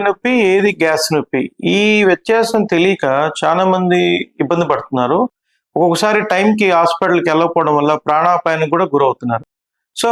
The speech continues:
ఫస్ట్ మనకి గ్యాస్ నొప్పికి, గుండె నొప్పికి ఉన్న వ్యత్యాసం ఏంటో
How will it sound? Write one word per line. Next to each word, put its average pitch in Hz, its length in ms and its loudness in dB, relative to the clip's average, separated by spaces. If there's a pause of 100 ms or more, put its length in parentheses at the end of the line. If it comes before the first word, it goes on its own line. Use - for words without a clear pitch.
(120)
ఫస్ట్ 226 300 0 (400)
మనకి 196 260 0 (600)
గ్యాస్ 214 280 2 (100)
నొప్పికి, 226 300 -2 (140)
గుండె 190 260 2
నొప్పికి 190 380 -2
ఉన్న 170 180 2
వ్యత్యాసం 156 480 -2
ఏంటో 151 160 -2